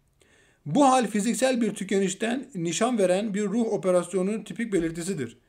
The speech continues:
Bu gibi hallerde kendisini gösteren evvela yalnızlık kompleksidir, bir yalnızlık vehimi veya korkusudur. O günlerde onun yanında ve ona, 'Paşam,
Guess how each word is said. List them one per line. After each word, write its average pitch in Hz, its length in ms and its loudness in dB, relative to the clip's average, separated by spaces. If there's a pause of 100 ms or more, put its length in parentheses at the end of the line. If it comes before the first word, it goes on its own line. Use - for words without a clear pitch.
(500)
Bu 277 200 2
gibi 311 180 6
hallerde 175 560 4
kendisini 165 480 -4
gösteren 156 440 -2
evvela 190 400 0
yalnızlık 147 500 -2
kompleksidir, 233 720 -4
bir 220 120 -2
yalnızlık 190 560 0
vehimi 180 380 -2
veya 202 260 4
korkusudur. 165 540 -6 (460)
O 311 160 2
günlerde 185 520 2
onun 202 340 -2
yanında 196 540 2
ve 220 60 4
ona, 175 400 6 (760)
'Paşam, 233 460 4